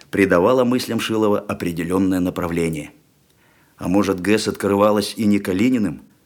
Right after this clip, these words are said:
Может, эту гэс строила его заключённая жена?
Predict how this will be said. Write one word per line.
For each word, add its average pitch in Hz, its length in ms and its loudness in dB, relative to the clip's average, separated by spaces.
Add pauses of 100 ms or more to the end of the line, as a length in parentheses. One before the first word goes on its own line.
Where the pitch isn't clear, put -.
(100)
Может, 113 320 2
эту 117 180 2
гэс 110 300 0
строила 113 380 2
его 107 420 0
заключённая 110 720 2
жена? 101 480 0